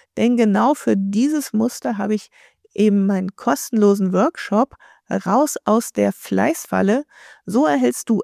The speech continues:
endlich die verdiente Anerkennung am ersten und zweiten September konzipiert. Ganz praktisch zum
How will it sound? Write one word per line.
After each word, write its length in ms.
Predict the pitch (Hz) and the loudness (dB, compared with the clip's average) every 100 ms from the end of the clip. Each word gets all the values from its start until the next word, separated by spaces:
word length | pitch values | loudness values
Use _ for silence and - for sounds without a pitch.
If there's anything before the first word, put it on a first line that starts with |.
| - | -2
endlich 540 | 262 349 - 233 269 - 233 | -2 -2 0 0 0 -2 0
die 160 | 277 | 2
verdiente 500 | - 247 233 247 - - | 2 0 2 0 -2 -2
Anerkennung 720 | - 285 220 - 196 208 269 - - _ _ _ | -2 0 0 0 0 2 0 -6 -20 _ _ _
am 240 | - 262 294 - | -2 -2 -2 -6
ersten 400 | 214 226 - - - | -2 -2 -2 -6 -8
und 220 | - 320 - | -4 -6 -4
zweiten 560 | - 208 208 233 220 | -2 -2 -2 -4 -6
September 680 | 220 196 - - 185 185 196 - | -2 -4 -4 -6 -2 0 -2 -4
konzipiert. 840 | - - 170 - 208 - 185 - - _ - - _ - 202 | -8 -6 -4 -4 -4 -2 -4 -4 -16 _ -20 -20 _ -4 0
Ganz 260 | 254 339 | 0 -4
praktisch 680 | - 226 226 - 220 220 - - _ | -6 -6 -6 0 0 0 -6 -18 _
zum 440 | - - 196 214 | -16 2 4 4